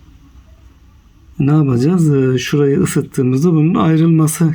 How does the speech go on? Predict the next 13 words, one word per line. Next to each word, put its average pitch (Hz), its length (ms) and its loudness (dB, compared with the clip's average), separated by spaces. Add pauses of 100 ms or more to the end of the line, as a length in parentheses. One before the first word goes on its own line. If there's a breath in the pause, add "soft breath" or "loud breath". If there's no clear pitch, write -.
gerekiyor 135 580 -2
teorik 127 420 -2
olarak. 127 460 -2 (640 loud breath)
Hani 131 260 -2
bu 135 60 0
yapıştırıcıyı 135 920 -2 (600 loud breath)
ilk 143 220 -2
kez 143 200 -2
kullanıyorum. 131 760 0 (100)
Olur 123 320 0
mu 135 220 0
bilmiyorum 127 520 0
ama 160 260 2